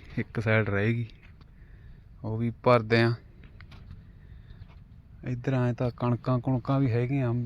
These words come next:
ਲੋਕਾਂ ਦੇ, ਦੇਖਦੇ ਆ ਟਿੱਬਿਆਂ 'ਤੇ। ਬਾਈ ਲੋਕਾਂ ਨੇ ਟਿੱਬਿਆਂ 'ਤੇ ਪਾਣੀ ਚੜਾਉਣ ਵਾਲਾ ਕਰਤਾ, ਬਹੁਤ ਉੱਚੀ ਜਗ੍ਹਾ 'ਚ ਖੜੇ ਆ ਯਾਰ ਇਸ ਟਾਈਮ।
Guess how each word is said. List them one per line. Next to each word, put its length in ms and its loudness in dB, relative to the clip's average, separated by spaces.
ਲੋਕਾਂ 340 -2
ਦੇ, 160 -2
ਦੇਖਦੇ 460 -4
ਆ 100 -8
ਟਿੱਬਿਆਂ 320 -4
'ਤੇ। 180 -16
ਬਾਈ 260 0
ਲੋਕਾਂ 340 -2
ਨੇ 140 2
ਟਿੱਬਿਆਂ 300 4
'ਤੇ 120 6
ਪਾਣੀ 220 6
ਚੜਾਉਣ 280 4
ਵਾਲਾ 160 4
ਕਰਤਾ, 280 2
ਬਹੁਤ 340 4
ਉੱਚੀ 260 2
ਜਗ੍ਹਾ 260 4
'ਚ 100 2
ਖੜੇ 180 2
ਆ 100 2
ਯਾਰ 160 0
ਇਸ 180 -2
ਟਾਈਮ। 200 -4